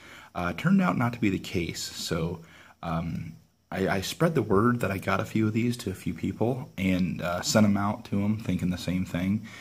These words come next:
and we're all kinda running the same problem, is that we can't find blanks, um, <laughs> all that kinda stuff. So, uh, since I, since I'd made some trades with some people, uh, with these, I decided to, uh,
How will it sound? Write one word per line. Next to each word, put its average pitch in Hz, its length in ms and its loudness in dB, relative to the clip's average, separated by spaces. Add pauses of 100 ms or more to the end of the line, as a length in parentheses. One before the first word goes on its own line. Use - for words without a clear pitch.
(200)
and 92 240 4
we're 95 100 6
all 110 140 4
kinda 92 300 0
running 92 220 2
the 80 60 2
same 85 240 -2
problem, 82 600 -4
is - 140 -8
that 85 160 -4
we - 80 -6
can't - 240 0
find 113 200 -2
blanks, 95 580 -2 (560)
um, 85 360 -4 (300)
<laughs> 120 320 8
all 101 80 4
that 104 180 2
kinda 90 220 2
stuff. 82 260 0
So, 87 360 -2 (480)
uh, 87 320 -4 (120)
since 107 300 0
I, 92 260 2
since 95 220 -4
I'd 95 80 0
made 120 200 4
some - 140 -2
trades 120 320 2
with 92 80 -4
some - 140 -2
people, 92 440 -4 (440)
uh, 87 200 -4
with 90 220 -4
these, 98 300 2
I - 100 -2
decided 95 520 0
to, 90 420 -4
uh, 85 240 -2